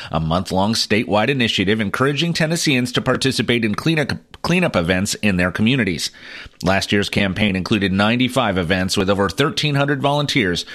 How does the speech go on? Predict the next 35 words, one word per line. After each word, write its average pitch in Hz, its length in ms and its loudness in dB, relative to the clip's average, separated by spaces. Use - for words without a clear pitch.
who 104 160 2
collected 98 420 2
more 104 180 2
than 95 120 -2
forty-eight 143 540 0
thousand 117 420 0
pounds 107 300 0
of 101 100 -2
litter 90 300 2
from 101 180 0
the 98 80 0
state's 85 380 -2
roadways. 82 480 0
Litter 170 440 2
on 107 140 2
our 98 80 2
public 131 340 -2
roads 135 360 -2
has 90 180 -2
detrimental 117 540 0
impacts 101 440 -2
on 90 140 0
safety, 139 560 -2
the 95 120 0
environment, 101 520 0
and 95 180 0
the 101 80 2
economy, 95 540 0
while 107 140 4
also 127 320 2
detracting 120 580 0
from 127 160 -2
Tennessee's 110 460 0
natural 90 340 0
beauty, 113 420 0